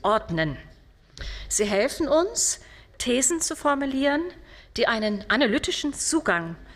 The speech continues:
zu komplexen Problemlagen erleichtern sollen. Wir stellen bisher gesichertes Wissen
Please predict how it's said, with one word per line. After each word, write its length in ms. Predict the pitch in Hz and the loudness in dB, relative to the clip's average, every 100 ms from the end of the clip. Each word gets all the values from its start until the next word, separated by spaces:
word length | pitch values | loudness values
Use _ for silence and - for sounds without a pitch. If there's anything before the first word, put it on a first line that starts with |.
| - | -12
zu 120 | - | -10
komplexen 840 | - 220 214 254 254 - 254 247 - - | -2 -4 0 -2 0 0 -2 -4 -10 -6
Problemlagen 920 | 220 214 233 240 226 190 185 190 190 - | -4 0 2 2 2 4 2 0 -6 -2
erleichtern 640 | 196 214 262 - 160 151 - - | 0 2 0 -4 -4 -4 -8 -10
sollen. 460 | - 208 160 92 - - - - _ - - - - | -2 0 0 -6 -12 -20 -20 -20 _ -20 -18 -18 -6
Wir 100 | 240 | -4
stellen 380 | - 254 262 254 | 2 2 2 0
bisher 320 | 302 - 277 | 0 0 -2
gesichertes 600 | 262 - 311 277 220 - | -2 -2 -2 -4 -6 -4
Wissen 380 | 262 - 339 | -2 0 -2